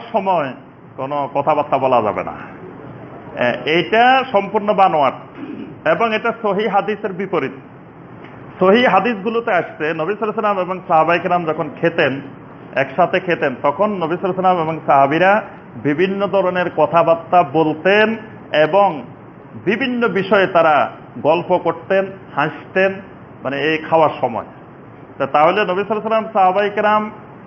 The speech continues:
খাওয়ার সময় কথা বলতেন, আর আমরা বলতেছি যে কথা বলা যাবে না, ক-, না, এটা খাওয়ার সময় নামাজ পড়ার, এ, কয়-, কেউ বলে যে খানার নামাজ পড়া সমান, কেউ বলে খানার কোরআন শরীফ পড়া সমান,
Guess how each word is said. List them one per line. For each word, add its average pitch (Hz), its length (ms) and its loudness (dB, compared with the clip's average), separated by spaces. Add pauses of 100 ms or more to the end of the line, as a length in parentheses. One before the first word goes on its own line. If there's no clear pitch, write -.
(200)
খাওয়ার 180 260 6
সময় 202 280 0
কথা 226 240 4
বলতেন, 139 440 0 (480)
আর 147 200 2
আমরা 185 320 0
বলতেছি 226 440 -4
যে 202 220 -4
কথা 208 220 0
বলা 233 360 2 (960)
যাবে 196 240 2
না, 208 240 0 (120)
ক-, 156 160 -4 (140)
না, 147 160 -4
এটা 160 220 -4
খাওয়ার 175 380 0
সময় 190 320 0 (280)
নামাজ 160 280 2 (120)
পড়ার, 180 440 4
এ, 156 160 0 (100)
কয়-, 160 380 0 (120)
কেউ 170 160 0
বলে 180 220 0
যে 160 120 -6
খানার 170 480 2
নামাজ 165 340 0
পড়া 160 240 -2
সমান, 131 260 -4
কেউ 139 180 -2
বলে 170 180 -2 (160)
খানার 160 320 4 (160)
কোরআন 156 280 2
শরীফ 165 240 -2
পড়া 151 240 2
সমান, 135 280 0